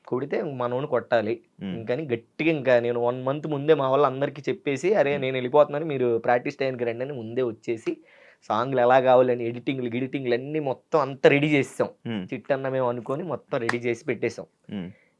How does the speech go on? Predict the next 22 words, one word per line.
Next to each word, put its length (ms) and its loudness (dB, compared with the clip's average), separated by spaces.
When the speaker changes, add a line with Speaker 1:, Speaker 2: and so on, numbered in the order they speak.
Speaker 1:
ఇంక 240 -14
కొట్టు 480 -4
మొత్తం 420 -8
ఇంక 160 -6
ఆగలేదన్నమాట. 680 4
ఇంక 100 -8
Speaker 2:
ఉమ్. 220 -14
Speaker 1:
బ్లైండ్ 400 -2
గా 60 0
ఫిక్స్ 300 -8
అయిపోయాం. 280 2
ఇంక 120 -8
కొడితే 460 -4
ఇంక 160 -4
కొట్టాల్సిందే, 800 4
ఈసారి 640 0
రాజుగారి 440 0
టైటిల్ 320 -2
కొట్టాలి 680 -2
Speaker 2:
ఉమ్. 180 -6
Speaker 1:
అనుకున్నాం. 540 0
Speaker 2:
ఆ. 160 -6